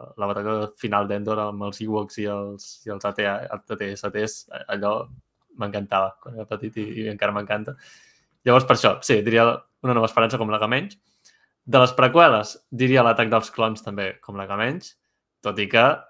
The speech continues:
hi ha moments de L'atac dels clones, com ja heu comentat, que estan molt bé i a mi m'encanten, però sí que comparant-ho,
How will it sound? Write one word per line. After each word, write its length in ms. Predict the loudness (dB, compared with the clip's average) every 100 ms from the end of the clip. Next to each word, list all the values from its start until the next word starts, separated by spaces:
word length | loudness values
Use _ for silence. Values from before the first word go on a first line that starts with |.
| _
hi 140 | -4 -2
ha 60 | 0
moments 420 | -2 -4 -4 -4
de 80 | -4
L'atac 220 | -4 -6
dels 160 | -8 -6
clones, 220 | -8 -6
com 220 | -6 -6
ja 100 | -4
heu 80 | -4 -4
comentat, 480 | -6 -2 -2 -4 -8 _ _ -6
que 120 | -6
estan 300 | -6 -8 -8
molt 160 | -8 -4
bé 140 | -4
i 60 | -4
a 40 |
mi 140 | -6
m'encanten, 500 | -10 -6 -8 -6 -8 -8 _ _ _ _ _ _ 0
però 180 | 4 6 4 -4 -16
sí 200 | -12 -6
que 220 | -4 -4 -8 _ _ -6
comparant-ho, 640 | -4 2 4 4 2 -4